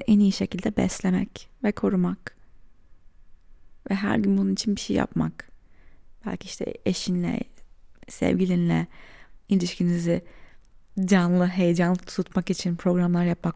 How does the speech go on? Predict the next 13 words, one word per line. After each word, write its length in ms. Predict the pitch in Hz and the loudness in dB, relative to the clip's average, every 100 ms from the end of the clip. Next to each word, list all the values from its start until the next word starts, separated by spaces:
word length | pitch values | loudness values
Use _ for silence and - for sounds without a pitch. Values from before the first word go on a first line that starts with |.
| - | 0
Bu 160 | 185 | 4
mesela 400 | 190 185 175 165 160 | 4 2 0 -2 -4
bir 60 | 160 | -8
direksiyon 440 | 170 170 - 170 | -4 -4 -4 -4
olabilir. 420 | 165 156 165 - - - - - - | -4 -6 -12 -16 -20 -20 -20 -20 -4
Bunu 140 | 190 | 0
önemsiyorum 680 | 202 180 165 - 170 170 214 | 2 2 0 -2 -2 0 0
ve 60 | 214 | 0
şu 140 | - | 0
an 120 | 196 | 0
hayatımın 460 | 190 190 - 190 190 | 2 -2 -2 -2 2
önceliği 500 | 185 180 180 180 180 | 2 2 -2 -2 0
bu 240 | 180 185 | -2 -2